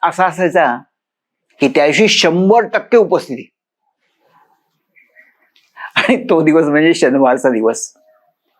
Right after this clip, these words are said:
त्या दिवशी सतत काहीतरी डोक्यामध्ये विचार असायचा, काहीतरी वेगळं करावं,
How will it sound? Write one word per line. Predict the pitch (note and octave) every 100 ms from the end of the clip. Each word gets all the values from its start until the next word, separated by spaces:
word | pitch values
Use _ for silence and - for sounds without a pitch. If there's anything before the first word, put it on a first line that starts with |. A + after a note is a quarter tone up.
| _ _ G#5+ _ _ _ _ _ _ _ _ _ _ _ _ _ _ _ _ _ _ _ _ _ _
त्या | A#3+ C4
दिवशी | C#4 A#3+ C4+ A3+ A#3+ - _ _ _ _ _ _ _ _ _ _ - - - - -
सतत | - G#3 A#3
काहीतरी | C4+ C4 A#3+
डोक्यामध्ये | B3 G3+ A3 A3 G#3+
विचार | A3 A3+ G#3
असायचा, | G#3 F#3+ A3+
काहीतरी | A3+ A3+ C#4
वेगळं | A3 C#3 F3 E3+ B3
करावं, | - C3+ A#2